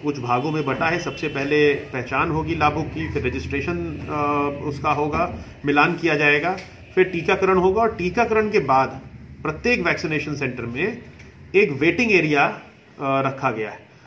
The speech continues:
क्योंकि vaccine लगने के बाद उसको observation में, अ, जो लाभार्थी है उसको रखना अनिवार्य है।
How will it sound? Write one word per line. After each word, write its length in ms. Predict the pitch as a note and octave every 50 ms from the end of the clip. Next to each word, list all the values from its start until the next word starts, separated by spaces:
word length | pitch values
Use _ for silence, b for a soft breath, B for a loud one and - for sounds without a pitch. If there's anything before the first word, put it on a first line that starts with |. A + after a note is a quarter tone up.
| B B B -
क्योंकि 240 | E3+ E3+ E3+ G3+
vaccine 680 | F3 B2+ C#3+ D3 D3 D3 D3 - - A3 A#3 A#3+ A#3+ G3+
लगने 440 | D#3+ D3 D#3 D3+ F#3 G3+ A3+ A3+
के 100 | A3 A3
बाद 560 | G3 C3+ B2 C3 C3 C#3 D#3 F3 F3 - - -
उसको 300 | D#3 D3 - - F#3+ F#3+
observation 680 | - - D3+ C#3+ - D3 D3 D3 E3+ E3+ - - A#3+ A3+
में, 440 | G#3+ G#3 G#3 G#3 G#3 G3 - -
अ, 20 | D3+ C#3+ C#3+ C#3 C3+ C3+ C3+ C3+ B2+ C3 - - C3
जो 360 | B2 D3 D3 D3 D3 D3 D3 - C#3+
लाभार्थी 460 | C3+ C3+ C3 B2+ C3+ D#3+ C3+ C#3 F3+
है 60 | F#3
उसको 220 | E3 - - E3+
रखना 260 | C#3+ C3+ - - D#3+ D3+
अनिवार्य 440 | C3+ B2 B2 A#2+ A#2+ C#3+ F3+ F#3
है। 320 | E3+ F#3+ G#3+ A3 G#3+ -